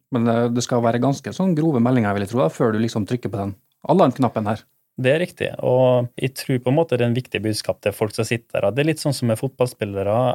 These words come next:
Speaker 2: etter match, at man sitter med veldig masse følelser. Det er da kanskje man sier noe i media som man ikke skal si. Og kanskje er det litt sånn for supportere at dere tar opp telefonen, eh,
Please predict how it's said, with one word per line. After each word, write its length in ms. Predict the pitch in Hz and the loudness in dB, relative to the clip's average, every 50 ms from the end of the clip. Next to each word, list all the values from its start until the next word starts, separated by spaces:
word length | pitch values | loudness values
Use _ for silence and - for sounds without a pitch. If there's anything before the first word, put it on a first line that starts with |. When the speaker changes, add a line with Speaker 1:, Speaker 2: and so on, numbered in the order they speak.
| - - | -2 -4
Speaker 2:
etter 220 | 127 - - 113 | -4 -2 -4 -2
match, 260 | 110 104 104 - - - 110 | -2 -2 -2 -4 -4 -2 -2
at 100 | - - | 0 0
man 80 | 123 117 - | -2 -2 -2
sitter 180 | 123 - 120 | -4 -2 -2
med 80 | 113 113 131 | 0 2 2
veldig 240 | 127 123 117 110 113 | 2 2 0 -2 -2
masse 180 | 110 - - | -4 -4 -4
følelser. 460 | 113 - 117 110 110 110 - 120 117 127 | -2 0 0 0 0 0 0 0 2 2
Det 80 | 123 | 4
er 80 | 123 120 | 4 4
da 100 | 110 107 - | 4 2 2
kanskje 260 | - 120 110 - 113 | -2 -4 -4 -2 -2
man 160 | 104 107 107 | -2 -2 -2
sier 240 | - - 117 107 101 | -2 -2 -2 0 0
noe 240 | 113 113 - - 110 | 0 -2 0 0 -2
i 80 | 110 110 | 0 0
media 220 | 110 101 104 98 | 0 0 0 -2
som 160 | - - 104 104 | -2 -2 -2 0
man 80 | 104 | 0
ikke 160 | 113 - 107 104 - | -2 -4 -4 -4 -4
skal 100 | 110 - | -4 -2
si. 200 | - 107 127 135 _ _ - _ _ _ _ _ - | -2 -2 -2 -2 _ _ -20 _ _ _ _ _ -10
Og 80 | - - | -6 -2
kanskje 240 | - 147 139 - 131 | -2 -2 2 2 2
er 120 | 127 120 | 2 4
det 80 | 120 117 | 2 0
litt 100 | 117 113 | -2 -2
sånn 140 | - 123 113 | -2 -2 -2
for 140 | - 110 - | -2 -4 -4
supportere 500 | - 113 - - 117 - - 101 101 101 | -6 -6 -4 -2 -4 -2 0 0 2 2
at 160 | 101 107 107 - | 2 0 0 -2
dere 180 | 123 123 - 117 113 | -4 -2 -2 -2 0
tar 180 | - 127 123 113 | 2 2 2 2
opp 80 | 101 | 2
telefonen, 640 | - - 107 110 - - 127 110 104 101 101 104 104 | 0 -2 -4 -4 -2 -2 -2 -2 -2 -2 -2 0 0
eh, 220 | 104 107 98 85 | 2 2 2 0